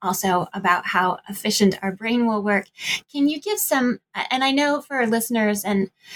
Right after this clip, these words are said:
uh, who haven't picked up the book yet, there's back matter that, uh,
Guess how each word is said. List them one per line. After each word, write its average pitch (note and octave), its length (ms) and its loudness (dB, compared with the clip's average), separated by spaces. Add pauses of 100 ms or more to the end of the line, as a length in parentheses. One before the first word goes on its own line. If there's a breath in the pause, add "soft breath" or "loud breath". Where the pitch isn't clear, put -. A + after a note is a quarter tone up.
(340 loud breath)
uh, G#3+ 200 0
who A#3+ 140 -2
haven't A3+ 300 2
picked A3+ 180 -2
up G#3+ 100 -4
the G#3 80 -2
book G3 220 0
yet, E3+ 240 0
there's A3+ 280 -2
back A3+ 400 -2
matter F#3+ 440 0
that, F3+ 400 2 (120)
uh, F3 320 0